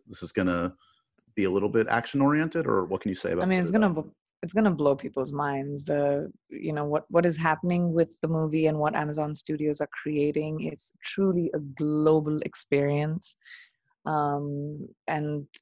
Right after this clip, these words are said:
Speaker 2: it's, it's going to be phenomenal. The world that is being created is something like we've never seen before. The technology we're using is,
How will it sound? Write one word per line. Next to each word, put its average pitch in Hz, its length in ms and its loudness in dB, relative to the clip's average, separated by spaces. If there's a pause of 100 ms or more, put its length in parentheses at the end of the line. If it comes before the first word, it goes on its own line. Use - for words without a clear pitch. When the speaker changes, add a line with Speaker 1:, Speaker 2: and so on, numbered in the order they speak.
Speaker 2:
it's, - 580 -8
it's 156 180 -4
going 185 260 0
to 170 60 -2
be 147 120 -2
phenomenal. 143 580 0
The 151 80 2
world 165 460 8
that 165 120 4
is 160 100 -2
being 156 200 -2
created 151 440 0
is 151 120 -4
something 147 260 -8
like 147 160 -8
we've 151 160 -4
never 147 260 -4
seen 147 320 -6
before. 147 400 -2
The 147 80 0
technology 151 640 -4
we're 151 140 0
using 147 480 -4
is, 143 200 -6